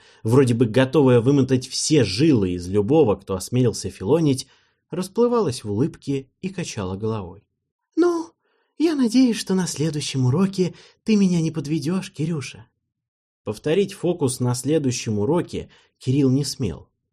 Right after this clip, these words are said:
Он всерьёз боялся, что ситуация повторится. Взрослые душили вниманием и любовью. В таких случаях дети обычно удирают к сверстникам, но со сверстниками Кириллу было не легче. К нему навязывались в друзья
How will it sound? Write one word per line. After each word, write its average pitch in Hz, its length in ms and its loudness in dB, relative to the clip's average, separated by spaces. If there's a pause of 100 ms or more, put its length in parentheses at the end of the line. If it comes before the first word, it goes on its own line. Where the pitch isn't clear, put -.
(100)
Он 135 140 4
всерьёз 139 400 2
боялся, 110 460 2
что 90 440 -6 (200)
ситуация 101 520 -8
повторится. - 640 -14 (1040)
Взрослые 139 680 2
душили 127 580 2
вниманием 110 640 0 (100)
и 131 80 0
любовью. 104 600 -2 (440)
В - 100 -20
таких 123 280 0
случаях 139 520 0 (280)
дети 104 360 -4
обычно 104 440 -4
удирают 131 440 0
к - 80 -20
сверстникам, 110 720 -2 (600)
но 196 280 4
со 247 180 2
сверстниками 151 760 2
Кириллу 95 440 -2
было 92 220 -2
не 98 160 -2
легче. - 440 -6 (400)
К - 120 -20
нему 110 240 2
навязывались 98 640 0
в 95 100 -10
друзья 107 560 0